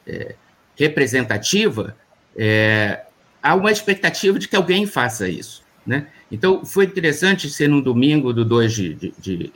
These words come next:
de julho, em que, é, foi, assim, não foi um príncipe chegando lá à beira do Ipiranga, levantando uma espada, mimadinho, não sei o que e tal, e aí os portugueses entregariam essa terra toda a ele, é, é, pra fazer aqui um império,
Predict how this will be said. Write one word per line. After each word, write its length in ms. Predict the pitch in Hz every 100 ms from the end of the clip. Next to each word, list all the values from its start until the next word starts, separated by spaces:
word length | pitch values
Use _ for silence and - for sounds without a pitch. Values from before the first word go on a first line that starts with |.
| -
de 200 | 101 -
julho, 500 | 98 139 202 139 104
em 80 |
que, 240 | 107 104 107 - - _ _
é, 540 | - 95 90 78 - - _ - - 98
foi, 240 | - 139 - 107 -
assim, 360 | 110 107 85 - _ _ _
não 160 | 104 131
foi 200 | 165 160
um 140 | 151
príncipe 500 | 147 147 151 - 143
chegando 420 | 139 127 120 127 117
lá 460 | 107 123 123 110
à 40 | 98
beira 340 | 101 135 143
do 100 | 123
Ipiranga, 560 | 143 139 117 110 127 123
levantando 520 | 120 117 113 123 123
uma 100 | 113
espada, 580 | 101 - 117 123 101 95
mimadinho, 640 | 104 107 101 98 135 131
não 120 | 107 104
sei 140 | 107
o 40 |
que 60 | 120
e 40 |
tal, 200 | 127 165 - - -
e 80 |
aí 80 | 185
os 100 | 202
portugueses 600 | - 202 196 156 160 156
entregariam 560 | 156 151 143 135 127 139
essa 180 | 135 120
terra 320 | 139 135 127
toda 440 | - 131 139 120
a 60 | 107
ele, 500 | 107 123 139 143 143 _ _ _
é, 460 | 113 110 110 107 -
é, 340 | 101 95 92 -
pra 180 | 113 113
fazer 340 | 113 110 110
aqui 260 | 110 113 113
um 160 | 123 120
império, 560 | 113 104 95 104 107